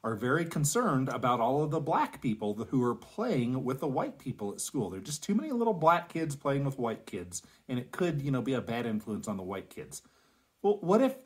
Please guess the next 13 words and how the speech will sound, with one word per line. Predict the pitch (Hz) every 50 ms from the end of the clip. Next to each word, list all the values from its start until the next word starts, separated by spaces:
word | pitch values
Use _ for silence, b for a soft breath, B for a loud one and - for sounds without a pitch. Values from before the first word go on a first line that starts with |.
| _ -
teachers | - - 151 147 - 143 120
are | 131 127
concerned | - - 107 107 - 220 254 220 143 143 143
that | 147 143 -
black | - 120 135 143 - -
kids | - 143 131 139
are | 147
playing | 143 - 131 135 151
with | 156 -
white | 185 208 254 254
kids? | - - 127 - - - - _ -
So | - - - 330 392 392
what? | 349 359 349 415 480 - - -